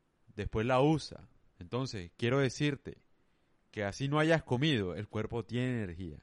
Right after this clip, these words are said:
la almacena. Así que no necesitas ni siquiera el desayuno.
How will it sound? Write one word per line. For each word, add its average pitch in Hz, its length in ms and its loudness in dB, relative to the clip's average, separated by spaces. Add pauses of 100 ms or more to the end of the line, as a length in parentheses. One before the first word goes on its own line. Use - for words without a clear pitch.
(120)
la 107 140 0
almacena. 104 800 -2 (600)
Así - 160 -6
que 127 140 0
no 127 100 2
necesitas 147 380 0
ni 147 100 -4
siquiera 120 360 -2
el 156 80 -2
desayuno. 107 520 -4